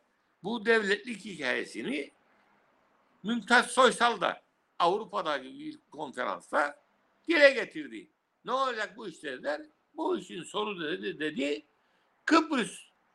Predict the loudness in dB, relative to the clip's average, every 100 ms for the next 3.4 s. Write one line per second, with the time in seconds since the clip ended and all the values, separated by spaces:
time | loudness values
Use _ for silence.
0 | _ _ _ _ _ 0 0 0 -10 -2
1 | 0 4 4 4 2 -2 -4 2 2 0
2 | -6 _ 6 6 6 -2 -2 -10 -8 -8
3 | -2 -2 -2